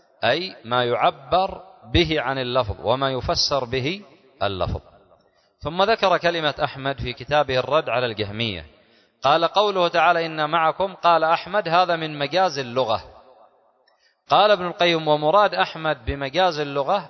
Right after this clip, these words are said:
أي مما يجوز في اللغة وليس من الممتنع". من مجاز اللغة أي مما يجوز استعماله في اللغة وليس من الشيء الممتنع لغة. ثم ذكر كلاما في رده وأطال جدًا،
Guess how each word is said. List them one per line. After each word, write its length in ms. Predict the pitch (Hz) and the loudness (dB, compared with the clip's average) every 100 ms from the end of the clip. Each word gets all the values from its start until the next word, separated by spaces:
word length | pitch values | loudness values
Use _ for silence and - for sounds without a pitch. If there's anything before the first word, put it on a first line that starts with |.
| - | -4
أي 180 | 175 156 | -2 -2
مما 420 | 196 196 151 139 | -6 -4 -2 0
يجوز 500 | 127 120 175 208 143 | -2 -2 -2 -2 -2
في 60 | 135 | -4
اللغة 380 | 107 101 87 80 - - - - | 0 0 0 -4 -12 -20 -20 0
وليس 440 | 127 151 151 - | 2 2 0 -2
من 240 | 156 135 127 | -4 -6 -8
الممتنع". 600 | 107 104 90 107 101 - _ _ _ _ _ _ _ _ | -10 -12 -8 -6 -6 -10 _ _ _ _ _ _ _ _
من 200 | 101 101 | -10 -6
مجاز 340 | 101 131 123 | 0 2 2
اللغة 380 | 110 113 131 160 | -2 -2 0 0
أي 200 | 127 180 - - - - | -2 -6 -16 -20 -20 -6
مما 460 | 135 156 135 127 123 | -4 -2 -2 -2 -2
يجوز 220 | 135 117 | -6 -10
استعماله 540 | 107 120 113 139 127 | -8 -10 -4 -4 -4
في 100 | 113 | -6
اللغة 300 | 120 143 208 | -8 -6 -4
وليس 420 | 151 135 175 - | -2 -2 -2 -4
من 160 | 135 123 | -4 -8
الشيء 280 | 113 - 147 | -8 -6 -6
الممتنع 520 | 120 117 107 135 110 | -8 -10 -8 -8 -6
لغة. 500 | 92 78 78 76 71 - _ _ 76 _ _ 76 _ 78 _ _ _ _ _ _ _ - | -4 -4 -6 -10 -12 -20 _ _ _ _ _ _ _ _ _ _ _ _ _ _ _ -6
ثم 200 | 185 190 | 0 4
ذكر 560 | 196 - 135 127 127 - - - - - - _ _ _ _ _ _ _ _ _ _ _ 113 | 4 4 4 6 4 -2 -14 -20 -20 -20 -20 _ _ _ _ _ _ _ _ _ _ _ -4
كلاما 520 | 120 127 110 110 104 | 2 2 2 -2 -2
في 160 | 104 | -2
رده 420 | 104 113 90 110 104 | -2 -4 -6 -6 -6
وأطال 560 | 85 107 127 113 92 | -6 -2 2 0 0
جدًا، 480 | 104 87 95 135 | -6 -4 -4 -4